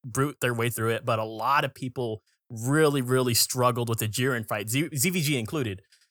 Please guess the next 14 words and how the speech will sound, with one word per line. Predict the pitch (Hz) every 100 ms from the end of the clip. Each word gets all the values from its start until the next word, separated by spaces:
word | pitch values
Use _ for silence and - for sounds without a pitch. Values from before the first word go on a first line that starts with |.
| _ -
And | 123 123
so | 131 117 101 - _ - -
it | 139
was | 156 143
just, | 139 127 - - - _ _ -
I, | 135 135 139 -
I, |
I | 139
don't | 127
know. | 117 107 - _ _ -
I, | 123 123
I | 120
think, | 151 135
um, | 117 110 113